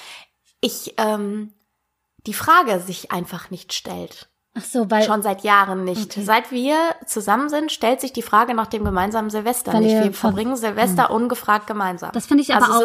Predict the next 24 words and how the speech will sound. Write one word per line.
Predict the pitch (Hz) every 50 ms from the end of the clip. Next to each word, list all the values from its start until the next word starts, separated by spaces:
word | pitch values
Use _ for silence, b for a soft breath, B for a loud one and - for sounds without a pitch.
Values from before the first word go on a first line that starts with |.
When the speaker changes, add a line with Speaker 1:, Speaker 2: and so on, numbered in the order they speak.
| 233 -
Speaker 1:
ist | - -
Speaker 2:
schön. | 196 190 185 185
Speaker 1:
einfach | - -
Speaker 2:
Also | 220 196 208
so, | 185 185 196 190 196 - _ _ -
finde | - 247 240
ich | 226 - -
auch | 202 196 -
nett. | 208 185 185 - - _ _ _ _ _ _ _ _ _ _ _ _ _ _ _ _ _ _ _ _ _ _ _ _
Speaker 1:
Weißt | - 202 220 226 -
du? | 330 349
Speaker 2:
Finde | - 240 220 202
ich | 190
ganz, | 247 262 277
Speaker 1:
So, | - 220
Speaker 2:
ganz | 214 208 214
Speaker 1:
das | 226 214
Speaker 2:
schön. | 202 196 196 - _ _ _ _ _ _ _ _ _ _
Weil | - 214 202 208 220
Speaker 1:
ich | 240 240 -
finde | - 262 262 269
das | 277 -
auch | - 349 370
schön. | - - - 196 185 180 180